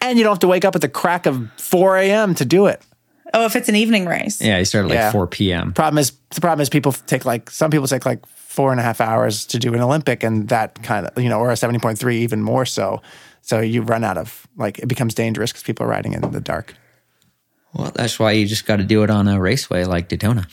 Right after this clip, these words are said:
Speaker 1: That's right.
Speaker 2: Yeah, we raced in the
Speaker 1: That's
Speaker 2: evening in
Speaker 1: cool.
Speaker 2: Daytona in twenty twenty, twenty nineteen. We were running in the dark. That
Speaker 1: I
Speaker 2: was really
Speaker 1: remember
Speaker 2: cool.
Speaker 1: that. And
Speaker 3: Yeah.
Speaker 1: that was photogenic as heck.
Speaker 3: Oh, yeah.
Speaker 2: 'Cause they got the floodlights. So you're actually,
Speaker 1: Yeah.
Speaker 2: like, not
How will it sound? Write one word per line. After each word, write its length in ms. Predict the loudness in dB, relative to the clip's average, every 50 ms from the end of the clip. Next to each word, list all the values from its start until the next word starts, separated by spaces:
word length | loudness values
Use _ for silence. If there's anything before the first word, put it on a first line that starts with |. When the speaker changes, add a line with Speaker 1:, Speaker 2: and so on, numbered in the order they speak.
| _ _ _ _ _ _ _ _ _ _ _ _ _ _ _ _ _ _ _ _ -8 -4
Speaker 1:
That's 220 | -2 -2 0 2
right. 160 | 2 4 4
Speaker 2:
Yeah, 140 | 6 6 6
we 120 | 6 4
raced 300 | 4 2 2 0 0 0
in 100 | 2 2
the 60 | 4 4
Speaker 1:
That's 120 | 4 2 2 2
Speaker 2:
evening 160 | 4 4 4
in 60 | 4
Speaker 1:
cool. 60 | 4
Speaker 2:
Daytona 580 | 4 2 0 0 0 0 2 4 4 4 4 2
in 100 | 2 0
twenty 260 | 0 0 0 0 0
twenty, 240 | 0 0 -2 -2 -4 -6 -6 -2
twenty 200 | 0 4 4 4
nineteen. 800 | 4 4 2 -2 -4 -6 -6 -6 -4 -4 0 2 2 2 2 0 -6 _ _ _ _ _ _ _ _ _ _
We 80 | 0 0
were 100 | 2 2
running 440 | 2 2 2 4 4 4 4 4 4
in 180 | 4 4 4
the 100 | 4 4
dark. 380 | 4 2 2 2 0 -2 -2 0
That 100 | 2 2
Speaker 1:
I 20 |
Speaker 2:
was 100 | 4 4
really 80 | 4 4
Speaker 1:
remember 280 | 2 2 4 4 4
Speaker 2:
cool. 60 | 4 4
Speaker 1:
that. 280 | 2 2 0 0 -4 -8 -18 _ _ -2
And 120 | 2 2
Speaker 3:
Yeah. 60 | 4
Speaker 1:
that 60 | 4
was 140 | 2 2 2
photogenic 580 | 2 2 4 4 2 2 2 0 0 0 -2 -2
as 140 | -4 -4 -2
heck. 340 | 0 0 0 -2 -4 -10 -20 _ _ _ _ _ _ _ _ -6
Speaker 3:
Oh, 160 | -2 -2 0 0
yeah. 320 | 0 0 0 0 -2 -4 -8 _ _ _ _ _ -4
Speaker 2:
'Cause 140 | 0 2 2
they 100 | 4 4
got 220 | 4 2 2 0
the 60 | -2 -4
floodlights. 640 | -2 -2 -2 0 0 0 0 0 -2 -4 -6 -2
So 100 | 0 2
you're 180 | 2 4 4 2
actually, 300 | 2 0 0 0 2 4
Speaker 1:
Yeah. 80 | 4 4
Speaker 2:
like, 260 | 4 2 0 0 -2
not 480 | -4 -2 0 0 0 0 0 -2 -4